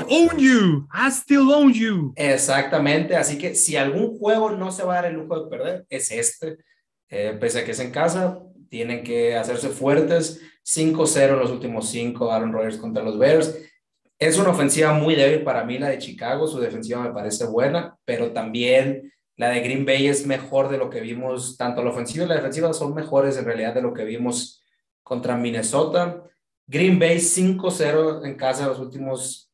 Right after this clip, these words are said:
Speaker 2: ah, pues sí, cinco ganados de los últimos cinco contra Chicago en casa, ha cubierto su spread en los últimos cinco contra Chicago también. Vamos a armar un teasercito, Carlos,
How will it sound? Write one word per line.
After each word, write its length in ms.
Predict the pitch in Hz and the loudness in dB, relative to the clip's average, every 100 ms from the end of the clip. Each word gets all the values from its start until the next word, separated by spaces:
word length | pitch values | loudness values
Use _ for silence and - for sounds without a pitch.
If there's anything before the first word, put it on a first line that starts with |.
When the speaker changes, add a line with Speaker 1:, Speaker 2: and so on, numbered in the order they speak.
| _ | _
Speaker 2:
ah, 140 | 127 131 | -8 -8
pues 140 | 127 | -10
sí, 80 | 220 | -10
cinco 240 | 175 160 | -8 -2
ganados 240 | 151 139 147 | 0 0 0
de 60 | |
los 100 | 135 | -2
últimos 260 | 127 139 131 | -4 -4 -4
cinco 200 | 135 143 | -4 -4
contra 200 | 135 123 | -2 -2
Chicago 320 | 117 123 131 | -4 -2 -2
en 80 | 127 | 0
casa, 420 | 147 165 175 180 - - | 0 0 0 -2 -6 -8
ha 200 | 127 139 | -4 -4
cubierto 460 | 151 143 139 139 143 | -2 2 2 2 -2
su 100 | 139 | -4
spread 340 | - 131 131 143 | -4 0 0 0
en 80 | |
los 160 | 131 120 | -4 -6
últimos 420 | 127 127 135 117 | -8 -8 -6 -4
cinco 360 | - 131 131 131 | -4 -4 -2 -2
contra 240 | 123 113 | 0 -4
Chicago 420 | 113 117 120 123 123 | -6 -6 -2 0 0
también. 560 | 110 113 160 180 - - _ _ _ | -2 0 0 0 -4 -16 _ _ _
Vamos 240 | 151 180 180 | -2 0 2
a 40 | |
armar 160 | 156 160 | 2 4
un 100 | 175 | 2
teasercito, 560 | 175 160 - 160 170 | 2 0 -2 -4 -4
Carlos, 600 | 170 165 - 131 - - | 0 0 0 -4 -6 -16